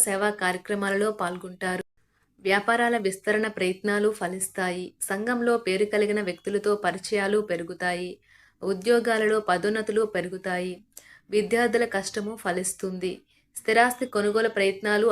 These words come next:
అనుకూలిస్తాయి. చిన్ననాటి మిత్రులను కలుసుకుంటారు.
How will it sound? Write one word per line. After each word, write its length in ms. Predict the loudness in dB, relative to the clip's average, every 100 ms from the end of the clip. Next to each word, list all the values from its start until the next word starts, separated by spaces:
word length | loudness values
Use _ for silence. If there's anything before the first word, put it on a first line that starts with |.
| 2
అనుకూలిస్తాయి. 800 | -2 -2 -2 -4 -4 -4 -4 -8 -12 _ _ _ _ -4
చిన్ననాటి 400 | 0 2 2 2
మిత్రులను 400 | 0 0 0 0 0
కలుసుకుంటారు. 760 | -2 -2 -4 -6 -6 -2 -2